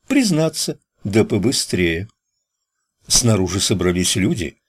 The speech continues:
и настроение у них плохое, Генри", сказал ему этот Лотман.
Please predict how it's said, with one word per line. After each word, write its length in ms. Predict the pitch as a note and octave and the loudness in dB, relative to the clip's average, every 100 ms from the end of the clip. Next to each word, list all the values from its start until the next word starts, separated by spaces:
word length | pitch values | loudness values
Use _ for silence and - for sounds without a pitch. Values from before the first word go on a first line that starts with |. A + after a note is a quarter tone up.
| _ _ - | _ _ -2
и 240 | G#2 F#2+ | 0 2
настроение 760 | A2 A2 - A2 E2+ D#2 D2+ A#2 | 2 2 2 0 -2 -4 -4 -2
у 100 | B2 | 0
них 300 | E2+ C#2+ - _ _ | -2 -4 -16 _ _
плохое, 640 | F2 D2+ - E2+ - - _ _ | -4 -4 -6 -2 -2 -4 _ _
Генри", 500 | G#2 E2+ C#2+ C#2 - _ _ _ | -6 -4 -6 -10 -18 _ _ _
сказал 440 | - - F#2 E2 | -4 0 0 -2
ему 240 | D2+ D2+ D#2+ | -6 -8 -8
этот 260 | D2+ F2 - _ _ | -8 -10 -12 _ _
Лотман. 640 | G#2 F#2+ D2 - F2 E2 | 2 2 -2 -6 -8 -8